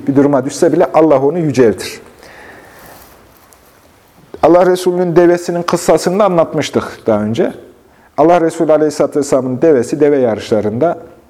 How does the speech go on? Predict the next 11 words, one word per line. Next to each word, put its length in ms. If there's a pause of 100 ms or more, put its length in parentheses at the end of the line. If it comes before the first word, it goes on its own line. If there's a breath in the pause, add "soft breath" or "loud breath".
(120)
Adba 420 (260 loud breath)
sürekli 580 (1120)
galip 320
geliyor, 320
önde 280
geliyor, 460 (760 soft breath)
geçiyor 580 (120)
bütün 260
develeri. 500 (460 loud breath)
Artık 560 (160)
insanların 580